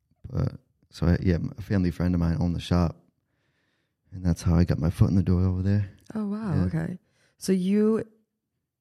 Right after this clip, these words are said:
Speaker 2: you did your first, you drew your first tattoo.
Speaker 1: Mm-hmm.
Speaker 2: That's so dope.
Speaker 1: Yeah.
Speaker 2: Is it a big one?
Speaker 1: Uh, it's pretty big. It's on my right shoulder. I still got it. For a first tattoo, yeah, it was
Speaker 2: Yeah.
Speaker 1: pretty big. Yeah.
Speaker 2: Wow, that's awesome.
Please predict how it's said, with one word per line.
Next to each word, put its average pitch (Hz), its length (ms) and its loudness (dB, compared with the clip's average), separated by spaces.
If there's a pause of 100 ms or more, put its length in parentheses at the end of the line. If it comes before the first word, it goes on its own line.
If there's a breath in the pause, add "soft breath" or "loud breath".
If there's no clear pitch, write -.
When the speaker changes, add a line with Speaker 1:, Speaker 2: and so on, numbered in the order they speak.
(1300)
Speaker 2:
you 196 320 -2
did 185 420 4
your 165 180 4
first, 156 560 0 (300)
you 202 260 0
drew 180 300 4
your 160 140 6
first 147 240 0
tattoo. 135 340 -2
Speaker 1:
Mm-hmm. 101 280 0 (280)
Speaker 2:
That's 190 220 0
so 202 160 0
dope. 175 360 0 (240)
Speaker 1:
Yeah. 82 280 -2 (260)
Speaker 2:
Is 165 160 2
it 165 80 4
a 156 40 6
big 156 140 4
one? 208 240 2 (640)
Speaker 1:
Uh, 98 200 0
it's - 100 -6
pretty 113 240 -2
big. 95 220 0 (100)
It's - 140 -16
on 92 60 -4
my 87 100 0
right 85 200 0
shoulder. 85 300 -4
I 82 40 0
still 82 240 -4
got 80 240 -4
it. 90 120 -2 (1200)
For - 160 -2
a 95 60 2
first 98 260 -2
tattoo, 95 360 4
yeah, 90 180 6
it 95 160 -2
was 85 120 -10
Speaker 2:
Yeah. 98 260 6
Speaker 1:
pretty 87 160 4
big. - 100 -20 (540)
Yeah. 85 200 -18
Speaker 2:
Wow, 170 240 2
that's 147 220 0
awesome. 156 480 0